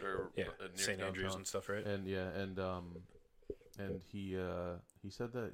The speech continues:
Speaker 1: he mentioned it to him, I wanna say, and he'll t-, correct when, if I'm wrong, but he said something like, he said his cousin would golf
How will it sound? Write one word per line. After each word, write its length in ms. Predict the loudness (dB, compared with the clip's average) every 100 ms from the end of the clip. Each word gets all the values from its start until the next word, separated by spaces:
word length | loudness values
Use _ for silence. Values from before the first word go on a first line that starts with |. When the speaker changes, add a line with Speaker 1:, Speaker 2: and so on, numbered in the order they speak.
| -6
Speaker 1:
he 80 | -6
mentioned 460 | -4 -4 -4 -6
it 120 | -6 -6
to 160 | -6
him, 240 | -6 -8 -6
I 80 | -2
wanna 240 | 0 -2
say, 300 | 0 0 0 -2 -20 -20 -20 _ -6
and 120 | -2
he'll 160 | 2 0
t-, 120 | -2 -18 -6
correct 260 | -2 -2 -4
when, 180 | -6 -4 -4 -4
if 160 | -2
I'm 100 | 0
wrong, 220 | 2 2 2
but 100 | -4
he 60 |
said 180 | -2 -2
something 200 | 0 -2
like, 180 | -4 -6 -10 -20 _ _ _ -10
he 80 | -4
said 160 | 0
his 100 | -2
cousin 300 | 0 -2 -2 -6
would 140 | -6
golf 180 | -6